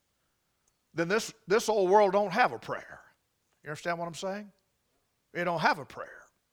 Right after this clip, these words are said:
It don't have a prayer warrior. And the Holy Spirit's gone, the church is gone, and the stage is set for the man of sin to step out and to step in.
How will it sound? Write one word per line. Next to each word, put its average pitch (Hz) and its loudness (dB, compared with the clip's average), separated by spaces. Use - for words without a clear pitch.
It - -20
don't 156 2
have 160 6
a 131 -10
prayer 156 2
warrior. 147 -6
And 120 -12
the 113 -10
Holy 226 6
Spirit's 269 4
gone, 277 10
the 220 -2
church 262 6
is 233 -4
gone, 262 6
and 139 -14
the 120 -12
stage 202 2
is 240 -2
set 185 2
for 156 -12
the 139 -8
man 160 0
of 196 -2
sin 143 -6
to - -12
step 170 0
out 127 4
and 139 -8
to 127 -10
step 131 -4
in. 107 -12